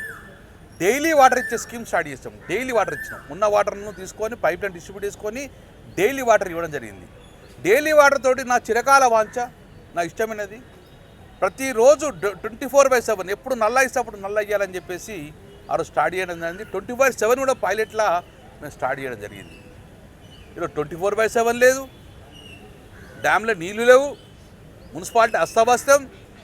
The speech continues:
మూడు రోజులకు ఒకసారి నీళ్ళు ఇచ్చే పరిస్థితికి వచ్చింది.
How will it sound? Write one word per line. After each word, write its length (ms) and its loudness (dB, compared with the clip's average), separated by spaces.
మూడు 260 4
రోజులకు 280 12
ఒకసారి 280 0
నీళ్ళు 180 -12
ఇచ్చే 200 -4
పరిస్థితికి 300 -6
వచ్చింది. 260 -18